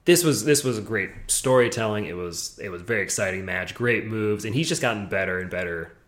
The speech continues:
through these years that we've watched him, just, like, in complete control of putting on a, a, an absolute clinic.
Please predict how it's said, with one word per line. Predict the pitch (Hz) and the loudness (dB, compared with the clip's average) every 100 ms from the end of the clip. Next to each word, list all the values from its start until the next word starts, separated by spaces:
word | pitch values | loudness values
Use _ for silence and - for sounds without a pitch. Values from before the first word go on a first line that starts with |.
| _ _ | _ _
through | - 107 98 | -10 -6 -4
these | 98 87 | -4 -4
years | 95 92 | -4 -4
that | 90 80 | -4 -6
we've | 85 82 | -8 -4
watched | 82 - - | -4 -4 -6
him, | 87 85 82 | -8 -10 -10
just, | - - | -8 -8
like, | - - - 127 | -10 -18 -12 -8
in | 113 | -6
complete | 120 - 147 - | -6 0 0 0
control | 107 - 104 87 85 | -4 -4 -4 -4 -4
of | 87 - - - - - - - _ - | -8 -12 -20 -20 -20 -20 -20 -20 _ -2
putting | 143 117 98 | 2 2 2
on | 87 | -2
a, | 85 | -4
a, | 107 95 95 | -6 -6 -6
an | 104 | 0
absolute | 98 - 92 85 | 0 0 -6 -8
clinic. | - 98 82 80 | -8 -6 -6 -8